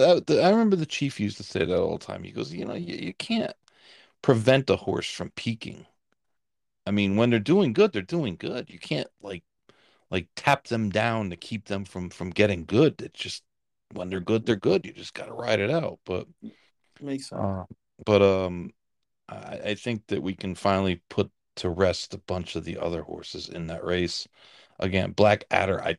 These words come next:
Speaker 1: have no clue why they scratched it out of the Turfway race. It made no sense, um, at all, and, and he, of course, didn't show up at all. I, I was a little disappointed by Volcanic. Uh, he also was up close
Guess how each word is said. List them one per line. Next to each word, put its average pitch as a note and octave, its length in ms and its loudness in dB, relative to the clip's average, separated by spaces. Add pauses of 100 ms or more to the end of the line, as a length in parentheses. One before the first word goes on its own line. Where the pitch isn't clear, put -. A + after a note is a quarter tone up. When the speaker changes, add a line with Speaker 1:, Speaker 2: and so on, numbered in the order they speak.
(120)
Speaker 1:
have - 180 -4
no G#2+ 360 6
clue A#2 240 4
why G#2 200 6
they F2 100 0
scratched - 380 -2
it - 60 -6
out E2+ 100 -4
of F2 60 -10
the - 80 -16
Turfway B2 420 0
race. G#2+ 260 -2
It - 140 -14
made E2+ 240 -8
no F2+ 160 -4
sense, G2+ 500 -6 (800)
um, E2+ 400 -12 (1300)
at F#2+ 100 2
all, G#2+ 380 6
and, E2 240 -18
and E2 180 -20
he, E2+ 300 -20 (100)
of D#2 140 -16
course, E2 220 -4
didn't E2 240 -8
show E2+ 220 -4
up F2+ 160 0
at F2 80 2
all. F2 240 6
I, F#2+ 220 2
I A2+ 40 8
was A#2+ 160 2
a C3 40 -6
little E3+ 180 2
disappointed C#3+ 600 -4
by G2+ 140 4
Volcanic. G#2+ 800 -6 (720)
Uh, F#2+ 220 -14
he G3+ 280 2
also G#3 320 6
was F#2+ 220 0
up G#2 180 2
close G#2+ 400 -4